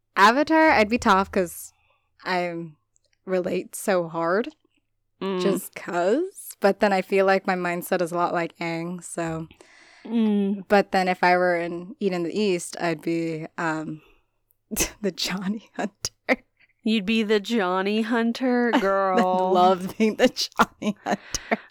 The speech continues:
Speaker 2: Girl.
Speaker 1: Y'all need to watch that anime. If y'all never seen Eden of the East, you should watch it.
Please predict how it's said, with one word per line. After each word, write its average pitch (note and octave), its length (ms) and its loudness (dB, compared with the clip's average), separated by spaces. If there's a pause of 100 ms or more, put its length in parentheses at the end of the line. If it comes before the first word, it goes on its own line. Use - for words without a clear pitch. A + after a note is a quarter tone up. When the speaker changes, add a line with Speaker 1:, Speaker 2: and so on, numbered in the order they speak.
(100)
Speaker 2:
Girl. F#3 600 -2 (680)
Speaker 1:
Y'all G3+ 220 6
need D4 100 6
to A3+ 100 8
watch G3 280 6
that F#3 260 6
anime. F#3+ 260 2
If G3 140 -2
y'all G#3 200 6
never A3+ 220 2
seen A#3+ 220 -2
Eden A#3 300 -2
of A#3 100 0
the A3+ 100 -4
East, B3 460 -4 (840)
you G3+ 100 -8
should - 180 -4
watch - 300 0
it. E3+ 220 -4